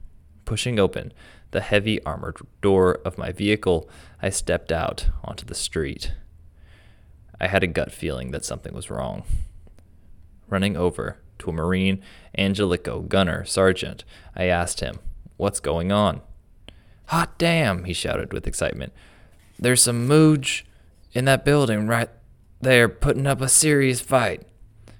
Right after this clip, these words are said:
He pointed to the building across the street, his weapon trained in that direction. It was clear he thought these Mooj were hardcore. "They killed one of our Iraqi soldiers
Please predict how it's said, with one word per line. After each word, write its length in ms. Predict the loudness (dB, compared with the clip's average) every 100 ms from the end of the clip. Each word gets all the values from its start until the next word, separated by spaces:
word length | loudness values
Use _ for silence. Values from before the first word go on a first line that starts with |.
| -20 -20 -8
He 140 | -6
pointed 440 | -2 0 2 0 -2
to 80 |
the 80 | -4
building 460 | 2 2 0 -8 -6 -6 -4
across 380 | -6 -4 -4 -4
the 60 | -6
street, 440 | -4 0 0 -2 -8 -20 -20 -4
his 220 | -4 2
weapon 420 | 2 4 2 0
trained 540 | -2 -2 -2 -4 -10 -12
in 140 | -8 -8
that 120 | -6
direction. 560 | -2 0 -2 -4 -8 -10 -18 -20 -20 -8
It 100 | 0
was 180 | 0 0
clear 420 | 0 2 2 0
he 160 | -4 -2
thought 280 | 0 0 -2
these 220 | -4 -2
Mooj 480 | 0 0 0 -6 -6
were 180 | -6
hardcore. 640 | -4 -6 -4 0 2 2 -2 -12 _ _ _ -20 _ -20 -20 -20 -10
"They 120 | -4
killed 280 | 0 2 2
one 220 | 2 2
of 120 | 2
our 180 | 4 4
Iraqi 340 | 4 0 -2 0
soldiers 680 | 4 4 4 0 0 -4